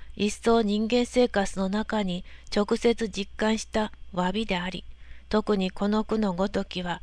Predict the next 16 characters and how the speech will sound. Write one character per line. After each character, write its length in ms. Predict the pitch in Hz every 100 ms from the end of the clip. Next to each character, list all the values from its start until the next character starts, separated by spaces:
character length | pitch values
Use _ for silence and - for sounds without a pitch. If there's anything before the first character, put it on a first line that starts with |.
| -
そ 140 | -
の 160 | 196 196
代 260 | 175 190 202
表 200 | 214 202
的 260 | - 196 175
な 220 | 202 220 -
名 260 | 196 190 180
句 160 | -
で 100 | 180
あ 140 | 175 175
る。 100 | 180 - - - - - - - - - - - - - - - - -
「疫 320 | 208 226 262
水 340 | 277 - 226 185
に 200 | 170 - - - - - -
根 180 | 190 214
深 440 | 233 254 254 247